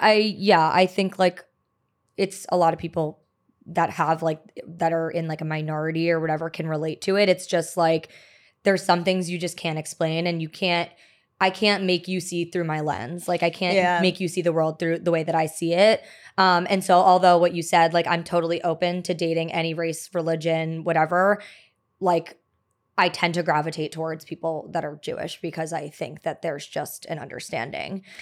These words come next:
Speaker 1: Um,
Speaker 2: Yeah.
Speaker 1: and then another thing, like, which, uh, on a lighter note, is just, like, sense of humor. Like, I think
Speaker 2: Oh, yeah.
Speaker 1: that, like, I use humor to cope with, like, everything, and, like, I laugh off pain. <laughs> Not that I'm,
Speaker 2: Same.
Speaker 1: like, going through,
Speaker 2: <laughs>
Speaker 1: yeah, you know, it's like,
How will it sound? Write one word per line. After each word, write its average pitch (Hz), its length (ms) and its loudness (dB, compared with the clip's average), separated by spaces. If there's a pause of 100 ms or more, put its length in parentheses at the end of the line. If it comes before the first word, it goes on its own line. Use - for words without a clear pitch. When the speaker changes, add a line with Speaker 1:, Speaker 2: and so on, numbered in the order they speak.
(160)
Speaker 1:
Um, 185 180 0
Speaker 2:
Yeah. 156 320 -4 (120)
Speaker 1:
and 226 120 4
then 226 100 4
another 220 340 4
thing, 302 300 -2 (180)
like, 175 260 4
which, 180 240 -4
uh, 190 160 6
on 185 140 6
a 165 80 4
lighter 165 320 4
note, 233 240 6
is 202 160 0
just, - 160 -4
like, 170 120 0
sense 160 240 -4
of 160 100 -6
humor. 156 440 -6
Like, - 160 -4
I 170 120 2
think 170 220 0
Speaker 2:
Oh, - 40 -2
yeah. 85 100 -2
Speaker 1:
that, - 140 0
like, 170 240 4 (680)
I 185 220 6
use 202 340 0
humor 170 420 -4
to 170 120 -6
cope 160 280 -4
with, 165 100 -6
like, 175 240 -4
everything, 202 800 0
and, 190 140 -2
like, 175 200 -2
I 170 160 4
laugh 165 420 0
off 160 340 0
pain. 180 500 -4 (160)
<laughs> - 160 -6
Not 233 640 4
that 269 40 6
I'm, 269 60 6
Speaker 2:
Same. 247 120 6
Speaker 1:
like, 254 120 6
going 220 160 8
through, - 220 6
Speaker 2:
<laughs> - 80 -2
Speaker 1:
yeah, 285 360 8
you - 40 4
know, 269 240 6
it's 247 220 4
like, 254 220 2